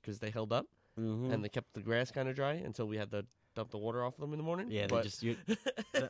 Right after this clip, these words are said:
Speaker 2: in the morning, I was looking at the tents and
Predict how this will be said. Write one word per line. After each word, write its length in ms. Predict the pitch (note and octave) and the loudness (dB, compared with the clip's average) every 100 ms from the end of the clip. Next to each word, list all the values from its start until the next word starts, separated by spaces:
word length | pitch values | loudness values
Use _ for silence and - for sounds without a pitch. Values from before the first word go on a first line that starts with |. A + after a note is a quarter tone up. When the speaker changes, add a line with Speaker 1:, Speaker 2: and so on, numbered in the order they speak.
| - | 0
Speaker 2:
in 80 | C3+ | 2
the 80 | B2 | 2
morning, 560 | A2 A#2+ A#2 G#2 G#2 - _ _ _ _ _ _ - | 2 2 0 -2 -4 -8 _ _ _ _ _ _ -8
I 60 | B2 | -6
was 140 | B2 | -2
looking 240 | C3 B2+ | -2 0
at 80 | A#2+ | -2
the 80 | A2+ | -6
tents 440 | - B2 A#2+ G#2+ G#2+ | -4 -2 -2 -6 -10
and 180 | G#2 | -10